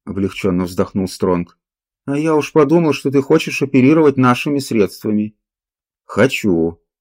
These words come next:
но их не хватит. Наши деньги пойдут на крупные сделки, когда все завершится. А до той поры мы должны искать дополнительные средства».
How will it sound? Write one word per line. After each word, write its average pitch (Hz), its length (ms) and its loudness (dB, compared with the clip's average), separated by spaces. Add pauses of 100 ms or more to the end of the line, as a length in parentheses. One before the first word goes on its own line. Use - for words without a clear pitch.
(280)
но 90 120 -4
их 104 180 -2
не 131 100 0
хватит. - 480 -8 (680)
Наши 117 380 -4
деньги 78 340 -4
пойдут 120 400 0
на 143 120 -2
крупные 143 460 0
сделки, 95 520 0
когда 120 340 0
все 143 220 -2
завершится. 127 680 -2 (380)
А 123 120 -2
до 143 140 0
той 165 200 2
поры 131 280 4
мы 143 120 2
должны 104 320 2
искать 131 300 0
дополнительные 120 720 2
средства». 78 640 -4